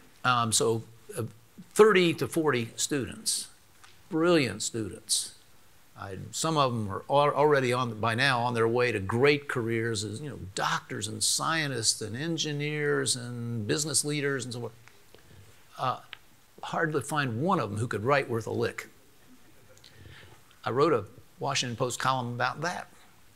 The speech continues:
And I heard from English teachers and other people all over the country said, "Yes, you know, what is with this?" So one, one piece of advice I would give is whatever else you're doing, whatever you're studying,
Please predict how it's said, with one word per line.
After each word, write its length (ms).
And 160
I 140
heard 240
from 220
English 380
teachers 420
and 180
other 240
people 300
all 460
over 160
the 100
country 500
said, 280
"Yes, 580
you 120
know, 260
what 220
is 220
with 280
this?" 140
So 200
one, 260
one 220
piece 240
of 100
advice 360
I 140
would 240
give 300
is 280
whatever 400
else 260
you're 100
doing, 280
whatever 260
you're 240
studying, 420